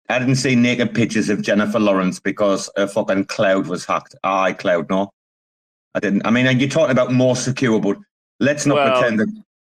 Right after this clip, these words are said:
Speaker 1: Uh, let's not
Speaker 2: no,
Speaker 1: pretend
Speaker 2: she,
Speaker 1: there's never
Speaker 2: if
Speaker 1: been.
Speaker 2: she
Speaker 1: Come
Speaker 2: got
Speaker 1: on.
Speaker 2: hacked, it was because she probably had just a poor password, more than likely. Like,
Speaker 1: No,
Speaker 2: there
Speaker 1: there was a
Speaker 2: hasn't been
Speaker 1: whole iCloud. There was a whole iCloud, like, hack thing that went on. There was, like, like,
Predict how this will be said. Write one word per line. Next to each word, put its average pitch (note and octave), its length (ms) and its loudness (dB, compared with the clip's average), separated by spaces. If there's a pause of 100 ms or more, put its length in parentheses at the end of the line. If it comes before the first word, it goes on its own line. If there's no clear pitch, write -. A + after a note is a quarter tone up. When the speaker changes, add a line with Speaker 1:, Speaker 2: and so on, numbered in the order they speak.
Speaker 1:
Uh, A#2+ 120 2
let's C3 240 0
not C#3+ 100 2
Speaker 2:
no, D3+ 80 0
Speaker 1:
pretend B2+ 340 0
Speaker 2:
she, G#2+ 80 2
Speaker 1:
there's G#2+ 140 0
never A#2+ 200 2
Speaker 2:
if A#2+ 140 0
Speaker 1:
been. G#2+ 140 4
Speaker 2:
she E3 80 0
Speaker 1:
Come C#3+ 80 0
Speaker 2:
got G2 220 2
Speaker 1:
on. A#2 80 -4
Speaker 2:
hacked, D3+ 340 -6
it G#2+ 100 -10
was G#2+ 140 -8
because G#2 420 -8
she - 140 -12
probably G#2 320 -6
had F#2+ 240 -8
just F2 160 -16
a F2 60 -16
poor F#2+ 200 -4
password, D#2+ 540 -8
more D2+ 140 -6
than D2+ 80 -10
likely. D2+ 360 -10 (960)
Like, F2 160 -4
Speaker 1:
No, B2+ 100 0
Speaker 2:
there C3+ 80 2
Speaker 1:
there G#3+ 80 2
was G3+ 100 0
a F#3+ 40 2
Speaker 2:
hasn't D#3+ 140 2
been D3 160 2
Speaker 1:
whole A#2+ 200 0
iCloud. F#3+ 480 0
There E3 100 0
was D#3 100 2
a E3 80 2
whole E3 220 2
iCloud, C3+ 640 0
like, G3+ 180 0
hack G#3 340 0
thing A3 300 2
that G#3 100 2
went G3 240 0
on. A3+ 200 4
There G3+ 100 4
was, D#3 180 0
like, A2 420 2 (280)
like, A2+ 280 2